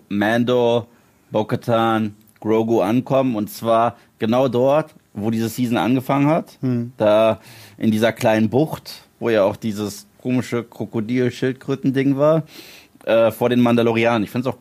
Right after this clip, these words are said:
Speaker 1: cool, dass dieser Whistler-Typ
Speaker 2: Ja, das fand ich sehr, sehr spannend. Ja, das
Speaker 1: direkt an der Tür steht, sagt, „Ein Scheiß warst du, du warst nicht baden.“ Äh, also da gibt's halt immer noch diese Rivalität, was ich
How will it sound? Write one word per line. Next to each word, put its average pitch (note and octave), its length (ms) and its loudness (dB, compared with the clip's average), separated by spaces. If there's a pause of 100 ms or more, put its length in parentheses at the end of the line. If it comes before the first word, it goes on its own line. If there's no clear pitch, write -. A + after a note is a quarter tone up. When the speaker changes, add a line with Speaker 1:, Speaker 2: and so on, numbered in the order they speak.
Speaker 1:
cool, D3 80 0
dass B2+ 120 0
dieser G#2+ 340 0 (300)
Whistler-Typ G#2 840 -2 (560)
Speaker 2:
Ja, C#3 360 2
das C#3+ 180 -4
fand D#3 180 2
ich C#3+ 100 -2
sehr, C3+ 320 0
sehr A2+ 140 -4
spannend. A2+ 380 -6
Ja, A2+ 200 0
das A2+ 140 0
Speaker 1:
direkt B2+ 260 0
an B2 80 2
der A#2 140 2
Tür C#3+ 180 0
steht, C3+ 200 -2
sagt, B2 220 -2 (280)
„Ein G2 200 -4
Scheiß A#2 340 0
warst B2+ 320 0
du, C#3 60 -8
du A#2+ 140 -6
warst A2 260 0
nicht C3 160 -2
baden.“ B2+ 440 0 (400)
Äh, A2+ 320 2 (120)
also A2+ 280 0 (220)
da A#2 200 0
gibt's B2+ 320 -8
halt B2+ 180 0
immer B2+ 160 -2
noch A#2+ 80 0
diese A2 220 -6
Rivalität, A2 600 -2
was A2+ 160 -4
ich - 60 -20